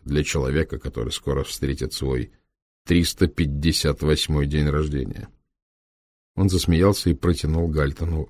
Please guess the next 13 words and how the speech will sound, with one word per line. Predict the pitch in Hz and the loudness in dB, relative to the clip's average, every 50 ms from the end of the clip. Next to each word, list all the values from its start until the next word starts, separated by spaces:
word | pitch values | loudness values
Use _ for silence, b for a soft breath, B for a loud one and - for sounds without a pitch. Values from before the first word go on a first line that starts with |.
| - | -8
ладонь. | - 67 73 76 71 67 60 - - - - _ _ _ _ _ _ _ _ _ _ _ _ _ _ _ _ | -6 -4 -4 -4 -4 -4 -8 -8 -10 -12 -14 _ _ _ _ _ _ _ _ _ _ _ _ _ _ _ _
Рукопожатие | - 98 - 101 90 - 92 85 98 95 - 95 87 | 2 4 4 6 6 6 8 10 8 8 8 6 2
судьи | - - 95 80 76 92 98 | 4 2 2 4 6 6 6
оказалось | 95 - - 80 78 90 92 90 78 - 80 | 6 6 2 2 2 4 4 4 2 2 0
неожиданно | 80 80 78 82 90 85 82 80 78 | 0 0 2 2 2 2 2 0 0
крепким | - - 73 87 90 - - - - | 0 0 0 0 -2 -2 -6 -8 -8
и | - 67 | -6 -6
бодрым. | 67 65 65 80 82 73 71 69 - - - _ _ _ _ _ _ | -6 -4 -2 -2 -2 -4 -4 -8 -10 -10 -14 _ _ _ _ _ _
Оно | - 78 85 82 | 0 2 2 2
словно | - - 90 82 78 80 78 | 2 2 2 4 4 4 4
наполнило | 80 78 - - 90 85 82 80 78 73 73 | 2 2 2 2 2 4 4 4 2 2 2
доктора | 71 78 73 - - - - - - | 0 0 -2 -2 -2 -4 -2 -2 0
энергией. | 82 80 78 69 62 - 110 110 104 - | 0 0 0 0 -2 -6 -10 -12 -12 -14